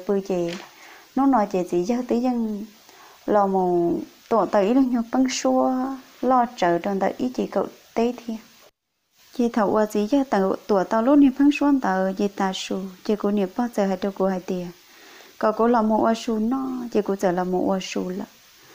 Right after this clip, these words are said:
lo mù qua su chị niệm bao giờ lúa tê họ gì chứ chị uống lúc nhưng băng xua nhá trong tàu chị lo chị gì chứ chờ hai đứa của hai tia nhá mà nói giờ có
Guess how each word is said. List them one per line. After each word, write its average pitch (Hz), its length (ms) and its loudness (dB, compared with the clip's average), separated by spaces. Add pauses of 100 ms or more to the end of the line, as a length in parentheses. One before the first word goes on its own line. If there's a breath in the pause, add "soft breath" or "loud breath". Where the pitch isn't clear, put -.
(320 loud breath)
lo 247 120 4
mù 247 140 6
qua 262 180 4
su 262 200 4
chị 233 140 2
niệm 196 240 2
bao 269 120 2
giờ 196 160 0
lúa 254 220 2 (100)
tê 285 320 2
họ 220 180 0
gì 196 240 -2
chứ 254 180 2
chị 196 80 2
uống 214 200 0
lúc 254 100 4
nhưng 254 200 6
băng 262 140 2
xua 254 180 -2
nhá 262 200 2
trong 190 240 -2
tàu 175 160 -4 (1080 loud breath)
chị 240 160 4
lo 233 200 4
chị 233 120 2 (460)
gì 208 140 2
chứ 262 160 4
chờ 196 120 2
hai 196 160 2
đứa 202 140 0
của 196 160 -2
hai 196 160 0
tia 185 260 -4
nhá 208 260 -4 (840 loud breath)
mà 233 140 4
nói 202 600 0
giờ 254 140 2
có 262 120 0